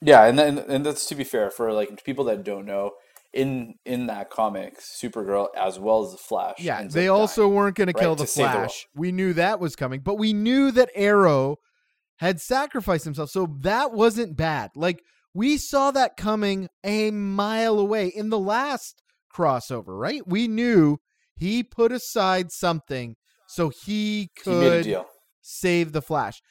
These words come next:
Speaker 2: 'Cause obviously when you hear a crisis, you think Barry Allen's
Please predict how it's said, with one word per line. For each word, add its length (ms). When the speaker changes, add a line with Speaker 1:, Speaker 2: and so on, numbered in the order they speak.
Speaker 2:
'Cause 200
obviously 560
when 160
you 60
hear 220
a 60
crisis, 600
you 100
think 400
Barry 300
Allen's 360